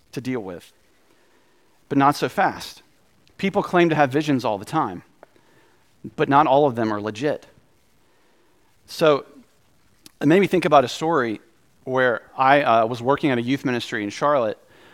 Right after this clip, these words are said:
um, at a church called Forest Hill, and, uh, I knew I was coming up on a change of my future.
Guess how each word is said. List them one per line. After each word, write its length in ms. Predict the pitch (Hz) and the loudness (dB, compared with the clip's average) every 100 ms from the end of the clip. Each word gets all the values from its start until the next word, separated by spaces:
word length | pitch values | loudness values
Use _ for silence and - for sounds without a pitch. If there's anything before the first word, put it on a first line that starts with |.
| - - _ | -20 -20 _
um, 460 | - 120 117 107 - - | -2 2 2 0 -6 -10
at 100 | 123 | -6
a 40 | 117 | -6
church 240 | - 131 | -4 -6
called 160 | 123 110 | -4 -6
Forest 340 | 127 117 - | -4 -6 -4
Hill, 340 | 151 123 104 - | -2 0 -2 -8
and, 380 | - 123 110 107 _ _ - | -6 -2 -2 -6 _ _ -6
uh, 340 | 117 107 101 - - | -2 -2 -4 -8 -2
I 120 | 143 | 2
knew 160 | 160 | 4
I 80 | 208 | 4
was 120 | 190 | 2
coming 240 | - 185 160 | 0 2 4
up 300 | 156 151 - | 2 0 -6
on 300 | 147 139 135 | -2 0 0
a 200 | 131 123 117 - _ _ | -2 -4 -6 -16 _ _
change 400 | - 160 156 143 | -2 2 4 2
of 140 | 120 | 0
my 160 | 123 113 | 0 0
future. 560 | - 165 - 110 92 | -2 -8 -4 -6 -6